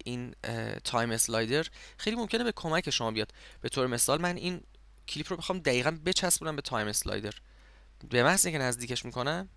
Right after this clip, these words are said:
میچسبه بهش. اما اگر اسنپینگ رو خاموش بکنم دیگه این اتفاق نمیفته و هر چقدرم نزدیکش بکنم دیگه بهش نمیچسبه. توی برخی از موارد که شما می‌خواین کارهایی انجام بدید که خیلی دقیقه،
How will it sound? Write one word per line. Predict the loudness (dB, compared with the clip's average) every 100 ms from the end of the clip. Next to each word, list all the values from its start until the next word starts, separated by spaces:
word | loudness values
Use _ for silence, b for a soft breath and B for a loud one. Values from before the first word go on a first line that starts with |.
| -4
میچسبه | 0 2 0 -2
بهش. | -4 -2 -4 -10 -20 -20 -20 -20 -20 -20 -20 -20 -20 B B B B
اما | 2 4
اگر | 2 2
اسنپینگ | 4 4 4 -2
رو | -6
خاموش | -4 -2 0 -2 -4
بکنم | -4 -4 -2 -4 -6 -16 -20 -20 -20 b b b -12
دیگه | -4 -2
این | 0
اتفاق | 0 0 0 0
نمیفته | 0 0 -4 -6 -8 -10 -20 -20 -20 -20 -20 -20 -20 -20 -20 -18 -4
و | 2
هر | 2
چقدرم | 4 2 2 2
نزدیکش | 0 0 -4 -6 -4
بکنم | -4 -4 -4 -6 -10 b b b -8
دیگه | -2
بهش | 0 0 0
نمیچسبه. | 0 0 0 4 2 2 -16 -20 -20 -20 -20 -20 -20 -20 -20 -20 -20 -20 -20 -20 B B B
توی | -4 0
برخی | 4 6 4 2 0 0
از | 0
موارد | 0 0 -2 -2
که |
شما | -2 -2
می‌خواین | -2 -4 -6
کارهایی | -6 -2 -2 -2 -4 -2
انجام | -2 -2 -4
بدید | -4 -4
که | -6
خیلی | -4 -4 -2
دقیقه، | 0 2 2 0 0 -2 -2